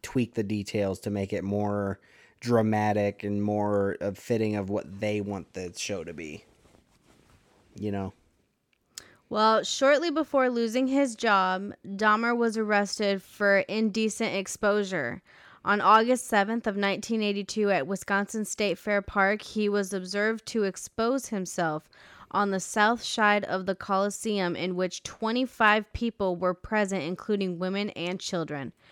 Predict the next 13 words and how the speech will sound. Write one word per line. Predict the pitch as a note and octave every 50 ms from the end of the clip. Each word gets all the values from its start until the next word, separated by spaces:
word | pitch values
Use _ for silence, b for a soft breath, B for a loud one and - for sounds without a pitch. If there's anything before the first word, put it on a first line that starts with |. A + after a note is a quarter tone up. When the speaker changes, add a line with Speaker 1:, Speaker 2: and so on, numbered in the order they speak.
| B B B B B B
Speaker 2:
For | - - G#3 G#3
this | G3+ A3 B3 A#3+ -
incident, | - A3+ A3+ G#3+ - B3+ B3+ C4 B3+ A3+ G#3+
he | G#3+ G#3+ G#3
was | G3+ G3+ -
convicted | - - G#3 G3 F#3 G3+ G#3 - - B3+ A3 F3
and | F3+ G#3 -
fined | - G#3 F#3+ F#3 F#3 F#3
fifty | - - - A3+ A#3 A#3+ - - C4+ A#3
dollars | G3+ G3 F3+ F3+ F#3 G3 G#3+ A3 G#3
plus | - - - - A3 G#3 G3+ F#3+ -
court | - - - F#3+ E3 B2 -
costs. | - - D3 C#3+ - - - - - - -